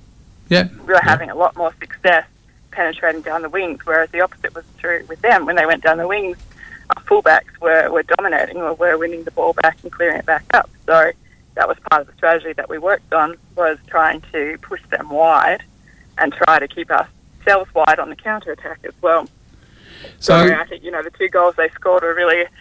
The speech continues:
Speaker 2: quite amazing, uh, long-range
Speaker 1: Yeah.
Speaker 2: efforts,
Speaker 1: Mm.
Speaker 2: you know, um, but other than that, we kept them pretty well shut out.
Speaker 1: So a really exciting time out there at Curtin. You've, as you said, you've got a,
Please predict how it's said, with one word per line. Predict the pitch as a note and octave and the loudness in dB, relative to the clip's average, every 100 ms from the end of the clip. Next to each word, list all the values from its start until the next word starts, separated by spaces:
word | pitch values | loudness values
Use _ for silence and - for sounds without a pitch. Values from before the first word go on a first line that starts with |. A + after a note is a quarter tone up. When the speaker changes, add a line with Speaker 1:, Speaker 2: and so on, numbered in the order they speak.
| - - | -20 -4
Speaker 2:
quite | A3 G3+ | 2 2
amazing, | F#3+ F3+ F#3 G3 F#3+ F#3+ F#3 | 2 -4 -6 -8 -14 -8 0
uh, | F3+ F3+ | 2 4
long-range | G3 G3 G3 F#3+ F#3+ F#3+ - - - - | 4 2 2 -2 -2 -10 -20 -20 -20 -4
Speaker 1:
Yeah. | C#3+ D3+ | -2 0
Speaker 2:
efforts, | G#3 G#3 G#3+ F#3+ - | -2 -4 -6 -12 -4
Speaker 1:
Mm. | G#3 G3 | -2 0
Speaker 2:
you | F#3+ | 0
know, | F3 F3+ | 2 0
um, | G3+ A3 G#3 F#3+ G3 - | 2 4 6 6 2 -6
but | G3+ G3+ - - - - | -8 -8 -10 -16 -16 -6
other | G3+ G3 F3 | -6 -6 -8
than | |
that, | F#3 F#3 E3+ | -4 -4 -6
we | E3+ | -12
kept | F3 - | -16 -12
them | E3+ F3 | -16 -12
pretty | E3 F3 | -14 -8
well | - E3+ | -8 -8
shut | F3 F#3 | -6 -2
out. | F#3+ - - - - - - - | -4 -6 -16 -20 -18 -16 -14 -14
Speaker 1:
So | - B3+ A#3+ | -10 -2 2
a | |
really | F3+ G#3+ F3 | 4 4 4
exciting | C#3+ E3 D3+ C3+ | 2 4 2 2
time | - F3+ E3+ | 2 2 4
out | C#3+ C#3+ | 4 4
there | C3+ | 2
at | C3+ | 2
Curtin. | B2 D#3 D#3+ C#3+ | 0 2 2 2
You've, | B2+ B2 F3+ F#3+ | 0 2 0 2
as | B2+ | 2
you | A#2 | 2
said, | D3 B2+ | 2 4
you've | A#2 | 2
got | G#2+ B2+ | 2 2
a, | B2 | 2